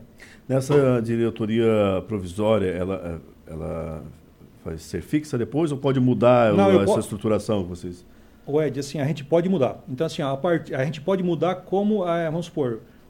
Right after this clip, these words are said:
Speaker 2: o que importa na, na, na provisória é o presidente, né, não é que importa, todos importam.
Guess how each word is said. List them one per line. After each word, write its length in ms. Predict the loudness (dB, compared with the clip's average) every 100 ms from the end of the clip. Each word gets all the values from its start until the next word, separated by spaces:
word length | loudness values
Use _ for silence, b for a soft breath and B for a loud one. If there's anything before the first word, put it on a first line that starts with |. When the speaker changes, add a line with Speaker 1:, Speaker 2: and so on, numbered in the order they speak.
| -20
Speaker 2:
o 40 |
que 140 | -4 -2
importa 520 | 0 2 2 2 -2
na, 180 | -2 -2
na, 140 | -4
na 100 | -4
provisória 540 | -4 -4 -4 -4 -4
é 360 | -6 -6 -4 -6
o 160 | -8 -8
presidente, 640 | -6 -4 -4 -4 -8 -16 b b b b -10
né, 540 | -6 -4 -4 -6 -8 -8
não 120 | -4
é 80 | -4
que 140 | -4
importa, 340 | -2 -2 -2 -4
todos 300 | -2 -2 -4
importam. 420 | -6 -6 -8 -12